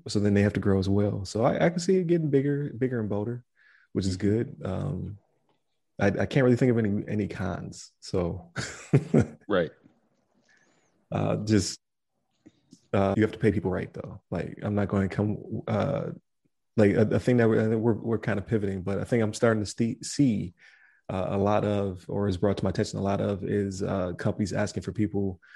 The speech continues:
Speaker 1: with these crazy certifications and experience, but, um, not paying them right, or the, the reverse, where it's an entry-level job, but I need you to have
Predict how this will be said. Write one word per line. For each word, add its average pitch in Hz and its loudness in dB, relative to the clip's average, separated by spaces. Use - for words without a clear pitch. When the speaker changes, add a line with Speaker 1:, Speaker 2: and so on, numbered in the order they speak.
Speaker 1:
with 98 0
these 98 4
crazy 98 2
certifications 98 -2
and 95 -6
experience, 101 -2
but, - -4
um, 90 0
not 98 0
paying 107 4
them 95 0
right, 95 0
or 117 4
the, 104 2
the - -4
reverse, 101 2
where 104 -2
it's 98 -6
an 98 -6
entry-level 98 -2
job, 101 0
but 95 -2
I 95 -2
need 98 -2
you 95 -2
to 90 -2
have 95 -4